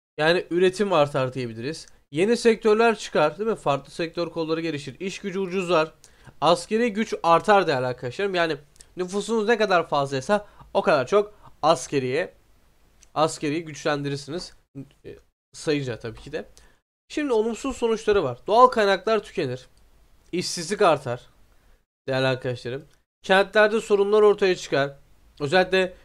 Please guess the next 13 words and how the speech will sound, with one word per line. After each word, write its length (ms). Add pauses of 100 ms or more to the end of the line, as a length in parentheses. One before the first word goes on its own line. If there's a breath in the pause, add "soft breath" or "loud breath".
işte 180
kırsaldan 580
kente 340
geçmenin 480
birçok 340
o-, 20
olumsuz 480
sonuçlarından 540
bahsettik. 480 (440 soft breath)
Altyapı 440
yetersizlikleri 560
ortaya 300
çıkar. 360